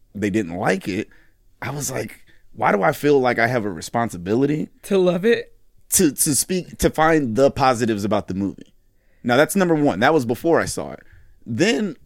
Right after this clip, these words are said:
Speaker 1: w-, before I saw it, people were giving their opinions on it, and a lot of them were negative.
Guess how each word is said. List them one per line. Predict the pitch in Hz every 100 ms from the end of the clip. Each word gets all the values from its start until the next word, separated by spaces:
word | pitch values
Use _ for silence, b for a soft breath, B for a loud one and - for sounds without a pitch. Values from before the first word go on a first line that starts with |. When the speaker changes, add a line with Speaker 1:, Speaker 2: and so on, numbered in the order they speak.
| -
Speaker 1:
w-, | 123 123 131
before | 120 131 190
I | 160
saw | - 180
it, | 151
people | 143 143 131
were | 107
giving | 107 113
their | 107
opinions | 90 156 196 135
on | 110
it, | 107
and |
a | 98
lot | 160
of | 190
them | 120 131
were |
negative. | 175 180 - 87